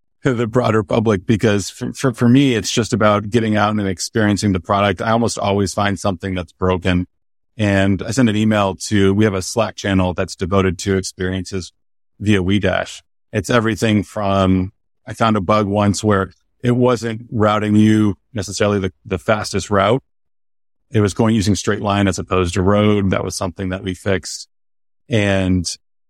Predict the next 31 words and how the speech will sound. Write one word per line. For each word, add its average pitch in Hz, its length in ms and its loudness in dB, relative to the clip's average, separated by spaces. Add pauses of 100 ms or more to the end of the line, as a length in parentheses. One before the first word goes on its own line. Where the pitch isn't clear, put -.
(200)
for 135 120 2
me, 151 100 6
the 117 100 0
best 104 260 -4
parts 110 280 -4
about 95 300 0
WeDash 98 500 -2
are, 92 260 0
are 92 360 0 (580)
the 98 120 -2
experiences, 101 420 -2
the 98 60 0
interactions 104 440 0
with 98 100 -6
the 98 100 -2
restaurants, 101 580 0
the 95 100 -4
interactions 95 640 -2
with 95 260 -4 (320)
colleagues. 101 420 0
So 107 160 -4
I'll 107 200 2
go 98 360 2 (260)
delivering 107 460 0
with 98 160 -2
Ryan 101 380 0
Sokol, 101 360 -4
the 92 240 0
head 98 120 -2
of 92 80 -2
engineering. 98 600 0